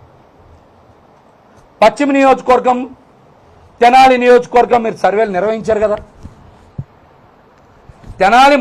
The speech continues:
మైనస్లో ఉందని మీకు తెలుసు కదా. విజయవాడ వెస్ట్ సర్వే మీరే కదా చేశారు. ప్లస్లో ఉందని మీకు తెలుసు కదా. నిజంగా యువ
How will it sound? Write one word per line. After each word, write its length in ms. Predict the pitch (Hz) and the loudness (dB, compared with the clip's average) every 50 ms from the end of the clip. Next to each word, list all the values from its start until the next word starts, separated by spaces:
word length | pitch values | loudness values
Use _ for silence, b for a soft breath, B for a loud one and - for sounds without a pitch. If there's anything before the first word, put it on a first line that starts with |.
| 220 208 | 0 0
మైనస్లో 400 | 214 247 269 277 277 277 277 269 262 | 0 2 2 0 0 0 0 0 0
ఉందని 220 | 254 254 269 254 247 | 0 -2 -6 -6 -8
మీకు 120 | 240 - - 220 | -10 -10 -8 -8
తెలుసు 200 | 220 220 - - 254 | -8 -8 -6 -6 -4
కదా. 160 | 240 226 220 226 - _ _ - - _ _ _ _ _ _ _ _ _ _ _ _ _ _ _ _ _ _ _ _ _ _ _ _ _ _ _ _ _ _ _ _ _ _ _ _ _ _ _ _ _ _ _ _ _ _ _ _ _ _ _ _ _ _ _ _ _ _ _ _ _ _ _ _ _ - | -2 0 -2 -2 -4 _ _ -20 -20 _ _ _ _ _ _ _ _ _ _ _ _ _ _ _ _ _ _ _ _ _ _ _ _ _ _ _ _ _ _ _ _ _ _ _ _ _ _ _ _ _ _ _ _ _ _ _ _ _ _ _ _ _ _ _ _ _ _ _ _ _ _ _ _ _ -18
విజయవాడ 280 | 160 190 - 269 285 294 285 254 233 | -12 -4 0 2 2 2 2 2 2
వెస్ట్ 280 | 262 254 - - - 277 240 196 - - _ _ _ _ - | 0 -2 -2 -2 -2 -2 -2 -2 -2 -8 _ _ _ _ -4
సర్వే 220 | 190 202 226 233 214 190 | -4 -2 -2 -2 -4 -4
మీరే 160 | 196 214 233 214 | -6 -6 -6 -8
కదా 140 | 226 202 208 196 156 | -10 -16 -20 -20 _
చేశారు. 320 | 196 196 _ _ 208 196 190 _ _ _ _ _ _ _ _ _ _ _ _ _ _ _ _ _ _ _ _ _ _ _ _ _ _ _ _ _ _ _ _ _ _ _ _ _ _ _ _ | -20 -20 _ _ -20 -20 _ _ _ _ _ _ _ _ _ _ _ _ _ _ _ _ _ _ _ _ _ _ _ _ _ _ _ _ _ _ _ _ _ _ _ _ _ _ _ _ _
ప్లస్లో 360 | 190 214 240 233 - 262 311 302 294 | -6 -4 -4 -4 -4 -2 0 0 0
ఉందని 200 | 269 277 285 277 262 | -2 -6 -8 -10 -10
మీకు 140 | 240 180 135 202 | -12 -12 -10 -10
తెలుసు 180 | 226 220 - - 240 | -10 -10 -10 -10 -10
కదా. 140 | 214 208 196 202 _ _ _ _ _ _ _ _ _ | -8 -8 -10 -12 _ _ _ _ _ _ _ _ _
నిజంగా 440 | 139 170 - 269 285 285 285 285 262 233 - - _ _ _ _ _ _ 123 156 | -20 -14 -12 -12 -10 -6 -4 -2 -2 -4 -4 -8 _ _ _ _ _ _ -18 -12
యువ 140 | 202 254 | -8 -6